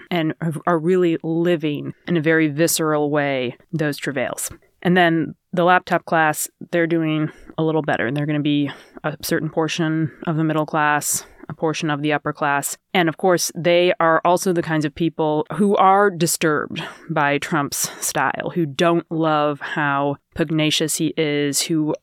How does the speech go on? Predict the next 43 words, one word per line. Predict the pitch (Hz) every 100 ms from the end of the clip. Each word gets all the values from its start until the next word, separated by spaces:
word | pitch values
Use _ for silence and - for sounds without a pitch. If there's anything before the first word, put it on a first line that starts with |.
| _ _ _
are | 175 170 170 170
embarrassed | 170 165 160 151 151 147 - - _
by | 160 151 147 147 147
his | 156 147
tweets | - - 151 151 - - - -
and | 170 151 143 -
his, | 156 147 143 165 -
his | 156 151
faux | - 160 160
pas | - 151 147 156
in | 147
speech, | - - 151 147 - - _ _
the | - 180
perceived | 160 - 147 143
faux | - 156 147
pas | 156 139 139 - - -
or | 156 143
otherwise, | 143 143 143 143 139 143 - _ -
and | 175 160
who | 185 170
wish | 160 180 -
he | 185
would | 165
just | 151 156 147 160
be | 165 160 151 151 -
more | 165
polished. | 151 156 120 120 147
You |
know, | 165 160
the | 147
people | - 165 160
who | 160
say, | 151 160 151 147 -
"I | 180
like | 196 202
Trump's | 226 185 170 165
policies, | - 170 165 - 165 156
but | 156
would | 156
he | 156
just | 139 175 - -
shut | 175 156
up?" | 151